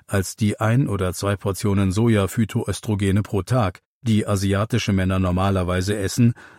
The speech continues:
wirken feminisierend auf Männer und beeinflussen bei Menschen auch den Testosteronspiegel nicht.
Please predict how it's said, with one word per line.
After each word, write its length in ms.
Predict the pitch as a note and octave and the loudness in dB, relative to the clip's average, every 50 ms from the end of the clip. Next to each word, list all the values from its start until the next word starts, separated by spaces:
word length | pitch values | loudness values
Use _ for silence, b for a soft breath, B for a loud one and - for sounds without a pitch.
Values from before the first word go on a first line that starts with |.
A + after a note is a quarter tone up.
| B B B | B B B
wirken 400 | A2 A2 G#2 G2+ - A#2 A#2 G2+ | 0 2 2 2 2 2 0 2
feminisierend 880 | - A2+ G#2 G#2+ A2 A2 A2+ G#2+ A2 C3 C#3 B2 G#2+ G#2 G2+ - - | 2 2 2 4 4 4 4 4 4 2 2 4 4 2 0 0 -2
auf 160 | - G2 F2+ | -6 -6 -4
Männer 400 | F#2+ F#2+ F#2 F2+ F2+ F#2 A#2 B2+ - _ - | -2 -2 -2 0 0 -2 -2 -4 -6 _ -2
und 260 | B2 B2+ C#3 C3+ - | 0 0 0 0 0
beeinflussen 580 | - C#3 D3 C#3+ C3+ - C#3 C3 - - C3 G#2+ | -2 -2 0 0 0 0 0 -2 0 2 2 2
bei 100 | G2+ F2+ | 2 2
Menschen 440 | F2+ F#2+ G2+ G#2 - - A2+ G#2 B B B B B B | 0 0 0 0 0 0 0 0 B B B B B B
auch 200 | G#2+ G2+ - - | -2 -2 -2 -2
den 180 | - G#2+ F#2 | -2 -2 0
Testosteronspiegel 1040 | - A#2 G#2+ - - A#2+ - - C3 B2 C#3 B2+ G#2 - - - G2+ F#2 F#2 F2+ E2 | 0 -2 -4 -2 -4 -4 -2 0 0 4 4 4 2 2 0 -4 -2 -2 -2 -2 -2
nicht. 360 | D#2+ D2+ - - - - - | -4 -6 -10 -14 -18 -20 -20